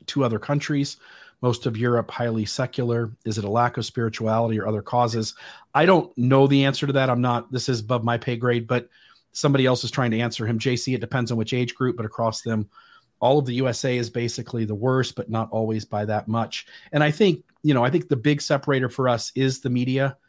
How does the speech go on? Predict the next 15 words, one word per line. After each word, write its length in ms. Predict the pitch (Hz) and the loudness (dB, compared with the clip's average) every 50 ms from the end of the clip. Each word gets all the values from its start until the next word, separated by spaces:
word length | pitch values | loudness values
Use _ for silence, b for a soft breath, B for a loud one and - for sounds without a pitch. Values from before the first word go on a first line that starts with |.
| _ _ _ _ _ _ _ _ - | _ _ _ _ _ _ _ _ -4
Um, 460 | 113 113 113 113 110 110 110 104 - _ | -2 0 0 0 0 0 -2 -4 -6 _
it, 140 | - 123 120 120 | -6 -6 -4 -4
it 160 | 127 117 - | -6 -6 -4
just 340 | - - 139 135 - - - | -2 0 0 0 0 -6 -4
plays 280 | - 156 135 117 - | -2 -2 -2 -2 -2
such 200 | - - - - | -2 -4 -2 -2
a 40 | 147 | -4
bigger 320 | 120 135 131 120 131 123 | -2 0 0 2 2 2
role. 300 | 120 120 123 123 120 113 | 2 2 2 2 2 2
Hollywood 640 | 107 - 120 123 131 127 127 120 123 123 123 123 117 | 0 0 0 2 2 2 2 0 2 2 2 2 0
and 100 | 101 87 | -2 -2
actors 640 | 101 123 127 127 - - - 123 117 117 113 107 98 | -2 -2 -2 -2 -4 -4 -4 -2 -2 -2 -2 -4 -4
and 120 | 92 95 | -4 0
movies 640 | 107 135 143 139 131 127 120 120 117 113 110 110 104 | 2 4 4 4 4 2 0 0 0 -2 -2 -2 -4
and, 180 | 95 92 90 | -6 -6 -8